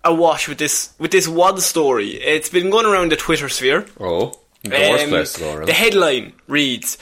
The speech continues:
Speaker 1: "Missing woman joins search party looking for herself."
Speaker 2: I have not seen this.
Speaker 1: Have you not seen this?
Speaker 2: No, but this is like Dexter.
Speaker 1: Um, we've all heard of people who go travelling to find themselves, but this woman took the bit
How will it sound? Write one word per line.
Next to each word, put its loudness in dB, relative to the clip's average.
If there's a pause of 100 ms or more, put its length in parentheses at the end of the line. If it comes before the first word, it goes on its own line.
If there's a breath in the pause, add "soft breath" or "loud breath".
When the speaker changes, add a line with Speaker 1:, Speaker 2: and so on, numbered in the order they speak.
(120 loud breath)
Speaker 1:
"Missing 2
woman 4
joins 2
search 2
party 0
looking -2
for 2
herself." 2 (360 loud breath)
Speaker 2:
I 4
have 0
not 0
seen 2
this. 4
Speaker 1:
Have 2
you 0
not 0
seen -2
this? 4
Speaker 2:
No, 4
but -4
this 2
is 0
like 0
Dexter. -2 (180)
Speaker 1:
Um, 6 (220 loud breath)
we've 0
all 4
heard 4
of -6
people -2
who -6
go 4
travelling 0
to -6
find -2
themselves, -2
but -8
this 2
woman 4
took -2
the 0
bit 0